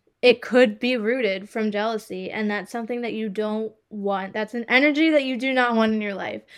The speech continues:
So if you have noticed this with some of your friends, make sure to be very conscious of what you tell them and try not to tell them things before it happens. You don't want that bad energy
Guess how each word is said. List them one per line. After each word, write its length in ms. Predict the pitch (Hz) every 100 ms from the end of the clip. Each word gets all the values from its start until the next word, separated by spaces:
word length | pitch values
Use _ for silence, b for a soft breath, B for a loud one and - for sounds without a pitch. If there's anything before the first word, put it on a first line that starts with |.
| B
So 180 | B 277
if 80 | 254
you 220 | 247 294
have 160 | 330 320
noticed 340 | 277 247 247
this 260 | 214 214 214
with 240 | 226 220
some 220 | - 220
of 100 | 220
your 140 | 226 226
friends, 520 | 220 196 190 220 240 b b b b b
make 280 | 240 247 285
sure 680 | - 302 277 262 247 247 226 - -
to 640 | 254 247 240 220 214 - -
be 340 | 240 247 269
very 840 | 233 196 226 226 247 277 285 285 - _
conscious 640 | 233 214 202 208 214 214
of 180 | - 190
what 140 | 196
you 100 | 202
tell 220 | 202 196
them 320 | 180 190 190 196 B B B
and 220 | 240 240 220
try 360 | - 226 240
not 240 | 247 240 240
to 120 | 233
tell 240 | 226 214
them 180 | 208 202
things 400 | 190 190 214 214
before 720 | - 220 - 214 208 190 196 b b b
it 140 | - -
happens. 560 | 196 185 190 - 214
You 160 | 240 233
don't 140 | 311
want 160 | 330 330
that 280 | 320 277 -
bad 580 | 220 220 226 226 220 226 b b b b
energy 640 | 226 214 196 196 190 185